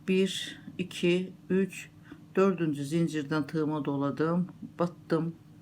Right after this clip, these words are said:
Buraya yine yedi tane trabzan yapacağım. Yedi trabzan yapacağım. Yedi trabzan sonra yine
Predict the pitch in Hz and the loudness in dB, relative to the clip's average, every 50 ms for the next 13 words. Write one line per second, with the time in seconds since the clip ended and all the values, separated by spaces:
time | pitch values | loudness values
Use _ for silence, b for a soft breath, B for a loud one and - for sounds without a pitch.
0 | B B B B B B B B B - 196 208 180 175 147 135 139 143 156 151 | B B B B B B B B B -4 -2 2 2 2 2 2 0 -2 -2 -2
1 | 156 170 180 190 196 - - - - 170 165 165 156 - 156 - - 151 131 123 | 2 2 2 2 0 -2 -8 -10 -4 0 0 0 0 -2 -6 -4 0 0 2 2
2 | 131 151 170 185 - - - - - - - - - - - - - - 151 143 | 2 2 2 0 -2 -4 -12 -20 -20 -20 -20 -20 -20 -20 -20 -14 -6 -2 0 0
3 | 131 120 110 - - 87 90 - - - - - - - - - - - - B | 0 -2 -4 -4 -4 -4 -6 -6 -8 -8 -8 -8 -8 -10 -14 -20 -20 -20 -20 B
4 | B B B B B B B B B B B B B B - 226 233 240 277 - | B B B B B B B B B B B B B B 4 4 4 4 2 2
5 | - 233 233 226 196 196 214 214 208 202 196 190 196 - - 196 196 196 196 196 | 6 6 6 6 6 4 2 4 6 6 4 4 2 2 4 6 6 6 6 6
6 | 190 180 202 196 - 196 196 190 175 170 180 175 - - - 175 170 170 175 170 | 4 4 2 0 4 4 4 4 4 4 0 0 0 2 2 2 4 4 4 4
7 | 175 165 151 147 160 185 202 - | 4 4 4 4 2 2 0 -2